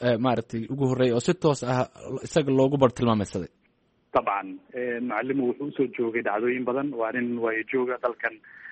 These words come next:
Speaker 2: aan ka bixin, inkastoo laga yaabo inuu shaqooyin, eh, marar badan uu shaqooyin dibadda ugu baxay,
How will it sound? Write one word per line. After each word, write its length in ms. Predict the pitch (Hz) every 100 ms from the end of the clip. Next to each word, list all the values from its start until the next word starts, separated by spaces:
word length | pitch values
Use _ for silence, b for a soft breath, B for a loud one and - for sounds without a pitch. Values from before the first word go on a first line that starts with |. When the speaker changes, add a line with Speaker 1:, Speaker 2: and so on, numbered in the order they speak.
| B B 117
Speaker 2:
aan 140 | 113
ka 100 | 135
bixin, 560 | - - 135 131 127 127
inkastoo 560 | 120 123 120 - - 110
laga 160 | 110
yaabo 220 | 113 110 113
inuu 140 | 110
shaqooyin, 540 | - - 123 120 113 110 123
eh, 100 | 104
marar 240 | 110 123
badan 220 | 113 110
uu 120 | 113 -
shaqooyin 380 | 113 120 117 110
dibadda 300 | 120 110 107
ugu 160 | 107 117
baxay, 340 | - 113 127